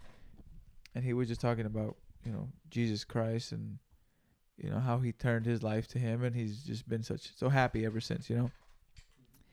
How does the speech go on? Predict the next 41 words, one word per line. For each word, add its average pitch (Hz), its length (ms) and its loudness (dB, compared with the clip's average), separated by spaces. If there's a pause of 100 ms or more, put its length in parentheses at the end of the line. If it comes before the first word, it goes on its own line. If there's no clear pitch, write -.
(580)
And 123 140 6
I 151 60 10
don't 190 120 6
know 185 140 10
if 190 100 6
it's 165 160 6
just 135 180 2
coincidence. 113 960 0 (1120)
I 127 80 0
don't, 139 280 4
I 107 80 -2
don't 123 140 2
know 120 120 4
if 113 80 2
I 113 80 6
can 110 140 0
attribute 107 420 2
it - 80 -10
to - 140 0
that 101 320 2
anymore. 98 560 0 (880)
It's 123 160 2
just 143 160 0
happened 135 380 4
f-, - 140 -10
more 131 200 8
frequently, 123 680 2 (400)
uh, 113 320 0
as 117 220 4
of 101 160 0
lately. 117 460 4
Not 175 180 6
as 226 160 6
of 110 160 2
lately, 123 320 4
but 113 200 4
a 117 60 2
lot 120 260 4
of, 127 220 4 (920)
I've 120 300 6
seen 107 540 -2